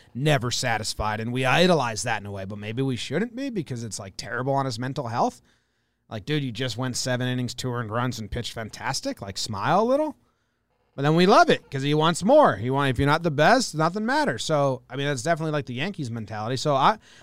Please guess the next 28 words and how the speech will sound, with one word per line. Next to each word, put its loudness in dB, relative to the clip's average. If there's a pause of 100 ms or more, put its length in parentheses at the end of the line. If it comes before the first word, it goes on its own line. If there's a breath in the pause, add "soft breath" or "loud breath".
(120)
I 4
think 6
it's 0
really 4
interesting -4 (340)
balance 0 (180)
that -8
you -8
gotta -2
figure -4
it -4
out, 0
that -6
I, -2
I -2
don't -2
know. -4 (2750)
I, 6
uh, 6 (2250)
I 4
had 8
this 4
conversation 2
with, -8
uh, -10 (100)
my -10
family -6
about -10